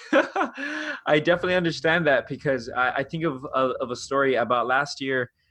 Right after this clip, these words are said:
Um, a cou-, a couple of friends and I, uh, we, we went to,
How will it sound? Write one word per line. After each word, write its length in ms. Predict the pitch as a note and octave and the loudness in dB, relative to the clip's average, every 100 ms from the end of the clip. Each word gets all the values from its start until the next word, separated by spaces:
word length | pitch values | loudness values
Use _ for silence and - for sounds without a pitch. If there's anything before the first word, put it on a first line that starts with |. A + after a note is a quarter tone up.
| _ _ | _ _
Um, 320 | A#2 A#2 A2+ - B2+ | 0 0 -2 -6 -6
a 100 | B2+ | -4
cou-, 140 | - | -4
a 100 | C3+ | -4
couple 200 | D#3 C#3+ | -2 -4
of 60 | - | -2
friends 220 | C#3 B2+ | -4 -2
and 80 | B2+ | 0
I, 380 | B2+ B2 B2 - | 0 0 -2 -2
uh, 100 | A#2 | -2
we, 100 | A#2 | -2
we 160 | A#2+ B2 | -4 -2
went 260 | B2 A#2+ - | -2 -4 -6
to, 280 | B2 A#2 A2 | -6 -6 -6